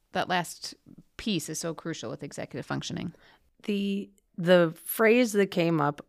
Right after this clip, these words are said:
Speaker 2: over and over and over in all the trainings that I've ever done is "make time visible."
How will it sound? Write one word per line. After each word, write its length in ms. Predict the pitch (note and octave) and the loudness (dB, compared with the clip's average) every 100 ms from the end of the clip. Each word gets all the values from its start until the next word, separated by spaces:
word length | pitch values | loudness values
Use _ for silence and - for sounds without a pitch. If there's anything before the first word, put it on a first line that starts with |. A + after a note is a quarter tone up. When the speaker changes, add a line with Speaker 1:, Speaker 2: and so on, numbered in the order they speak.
| - | 0
Speaker 2:
over 360 | G3+ G#3 G#3 | 4 6 6
and 100 | G3 | 4
over 180 | F3+ E3 | 4 2
and 100 | E3 | 0
over 220 | D#3+ D#3+ | 0 0
in 60 | D#3 | 2
all 320 | E3 F#3 F#3+ | 4 6 4
the 80 | F#3 | 2
trainings 440 | - F3 D#3+ D#3 | 2 2 2 2
that 100 | D#3 | 2
I've 160 | C#3 D3 | 2 4
ever 240 | F3 G3 | 6 6
done 360 | F3 D#3 B2+ C#3+ _ _ - | 4 2 0 -8 _ _ -4
is 200 | D#3+ D#3+ | -2 0
"make 300 | D#3+ E3 - | 0 0 -4
time 320 | D3 C3+ C3+ | -4 -4 -4
visible." 520 | C3 B2 B2+ A#2 - | -6 -8 -8 -10 -12